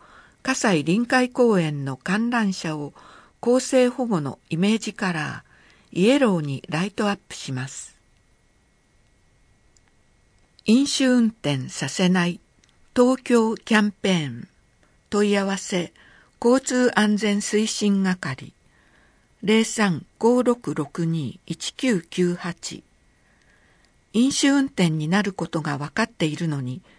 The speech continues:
車を貸す、酒を勧めることも犯罪です。また、電動キックボードや自転車も飲酒運転禁止です。みんなで飲酒運転をなくしましょう。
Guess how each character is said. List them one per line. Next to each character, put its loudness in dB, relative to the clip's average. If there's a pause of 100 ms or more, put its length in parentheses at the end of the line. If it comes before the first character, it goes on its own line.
(200)
車 2
を -2
貸 -8
す、 -6 (480)
酒 -2
を 4
勧 -4
め 0
る -4 (140)
こ -8
と 0
も -2
犯 -2
罪 0
で -2
す。 -10 (680)
ま 0
た、 -2 (120)
電 2
動 2
キ -14
ッ -20
ク -2
ボ 4
ー -10
ド -2
や -6 (320)
自 -10
転 2
車 -2
も -6 (240)
飲 2
酒 -2
運 2
転 -4
禁 -4
止 -4
で -2
す。 -12 (720)
み 6
ん 4
な 4
で 0
飲 4
酒 -2
運 2
転 -2
を -6
な -6
く -10
し -4
ま 2
し -6
ょ -2
う。 -16